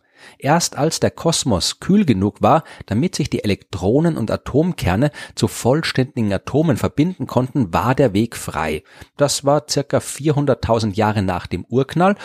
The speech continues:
und von dem Moment an hat sich diese Strahlung ausgebreitet. Das Universum ist seitdem expandiert,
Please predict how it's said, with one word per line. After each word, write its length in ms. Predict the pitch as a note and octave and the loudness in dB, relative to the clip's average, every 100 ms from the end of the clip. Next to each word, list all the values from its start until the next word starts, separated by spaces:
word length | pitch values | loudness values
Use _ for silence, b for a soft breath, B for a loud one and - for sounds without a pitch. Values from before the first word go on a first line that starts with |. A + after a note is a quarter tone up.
| B | B
und 200 | - C3 | -4 -2
von 180 | - A#2 - | 0 -2 2
dem 180 | C#3 F3 | 2 2
Moment 480 | C#3+ G2 C3 D3+ | 2 2 0 0
an 220 | D#3 C3+ - | -4 -4 -4
hat 180 | D3 | -6
sich 240 | - D#3 - | -6 -6 -6
diese 280 | C#3+ D3 C#3 | -4 -2 -2
Strahlung 480 | - F2+ G#2+ A2 | -4 -2 0 0
ausgebreitet. 1000 | - E2+ F#2+ - G#2 - - E2 - - - B B B | 0 -2 0 -2 -4 -6 -10 -12 -14 -14 -16 B B B
Das 180 | A#2 - | -2 0
Universum 520 | A2+ F2 F#2+ A#2+ D3+ | 0 0 2 2 0
ist 320 | - - - | 0 -2 0
seitdem 420 | G2+ G#2 - A2 - | -2 0 0 -2 -2
expandiert, 800 | A#2+ - - G2 F2 G2+ F3 | -8 -8 -4 -4 -2 0 0